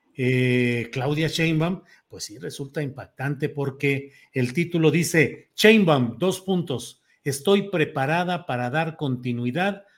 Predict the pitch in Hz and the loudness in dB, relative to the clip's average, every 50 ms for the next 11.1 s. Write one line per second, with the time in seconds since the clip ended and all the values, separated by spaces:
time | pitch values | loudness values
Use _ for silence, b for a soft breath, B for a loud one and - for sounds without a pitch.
0 | b b b - 131 127 123 117 - _ - 139 143 143 143 - 131 131 123 127 | b b b -8 -6 -4 -4 -6 -8 _ -4 -2 -2 -2 -4 -6 -10 -10 -10 -10
1 | 127 113 90 - _ _ _ _ b b b b b b b _ _ _ 165 156 | -10 -10 -10 -10 _ _ _ _ b b b b b b b _ _ _ -6 -6
2 | 147 - - - 151 139 135 135 131 131 131 127 120 127 127 139 170 160 151 - | -6 -6 -6 -4 -4 -2 -2 -2 -2 -2 -2 -2 -2 -4 -2 -2 -2 -2 -2 -6
3 | - 147 123 - 123 120 120 117 110 - - 135 127 123 117 123 - - 123 113 | -8 -8 -8 -6 -8 -6 -6 -6 -8 -10 -6 -4 -4 -2 -4 -4 -8 -10 -8 -8
4 | 117 117 117 113 107 95 b b b b b b _ - 156 156 - 151 139 135 | -6 -8 -8 -10 -12 -14 b b b b b b _ -6 -6 -6 -4 -6 -2 -2
5 | 135 123 110 92 - b b b b b - - 139 127 - 131 123 123 139 147 | -2 -2 -2 -4 -8 b b b b b -6 -6 -6 -4 -2 -2 0 2 2 0
6 | 139 131 131 120 127 - 127 127 135 127 131 143 139 127 123 120 139 123 - 143 | 0 0 -4 -4 -4 -6 -8 -6 -4 -2 0 0 0 -2 -2 -4 -6 -6 -4 -6
7 | 127 107 - - _ _ _ _ _ - 196 202 202 - - - 170 151 - - | -6 -6 -8 -14 _ _ _ _ _ -4 -2 -2 -4 -6 -8 -6 -6 -6 -4 -6
8 | 135 120 - - 151 156 156 151 - 160 151 - 131 117 117 127 147 131 - 156 | -6 -8 -6 -4 -4 -2 -2 -2 -4 -6 -8 -6 -10 -10 -8 -8 -12 -12 -12 -16
9 | 147 - - 143 151 - - _ 123 135 139 143 - - _ 143 139 135 139 135 | -16 -10 -8 -8 -8 -8 -12 _ -10 -6 -6 -6 -8 -8 _ -10 -10 -8 -8 -10
10 | - - _ 143 143 135 123 - 156 165 170 175 170 165 156 143 131 - - - | -12 -14 _ -12 -12 -12 -14 -10 -8 -6 -6 -6 -4 -4 -6 -6 -8 -10 -14 -16
11 | - b | -18 b